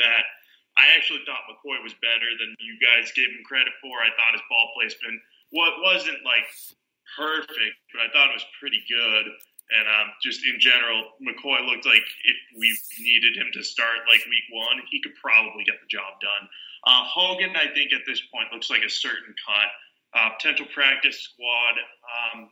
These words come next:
addition, if he's practice squad eligible. I'm not sure of that off the top of my head, but I, I would say just keep Hogan for the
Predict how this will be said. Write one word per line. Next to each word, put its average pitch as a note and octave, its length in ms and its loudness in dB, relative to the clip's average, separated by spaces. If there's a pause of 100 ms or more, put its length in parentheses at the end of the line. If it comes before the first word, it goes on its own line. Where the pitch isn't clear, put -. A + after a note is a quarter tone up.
(220)
addition, C3 560 4
if C3+ 160 0
he's D#3 160 -10
practice C3+ 380 -4
squad B2+ 260 -6
eligible. A2+ 640 -8
I'm - 80 -16
not A#2 220 4
sure A2+ 180 -4
of A2+ 40 -12
that G#2+ 160 4
off G#2 220 0
the A2+ 60 -4
top G2+ 120 -6
of - 40 -16
my G#2+ 160 2
head, G#2 160 6 (140)
but G#2 180 -4 (480)
I, C#3 400 2
I D#3 60 2
would D3+ 120 0
say C#3 540 0 (160)
just C3+ 240 -10
keep C3+ 260 -4
Hogan B2 300 -12
for B2 80 -12
the A#2 80 -12